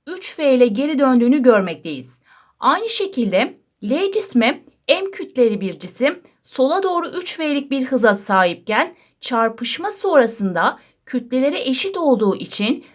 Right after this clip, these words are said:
hızlarını değiştirecekler ve sağa doğru bir V hızıyla hareket ettiğini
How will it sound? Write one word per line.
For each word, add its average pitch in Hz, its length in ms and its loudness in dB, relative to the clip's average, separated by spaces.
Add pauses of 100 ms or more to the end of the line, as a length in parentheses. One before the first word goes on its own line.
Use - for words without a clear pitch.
hızlarını 277 680 4
değiştirecekler 196 1000 -2 (260)
ve 262 360 2 (200)
sağa 311 440 4
doğru 302 300 -2
bir 269 200 -6
V 320 200 -6
hızıyla 233 540 -2
hareket 269 340 2
ettiğini 254 520 -2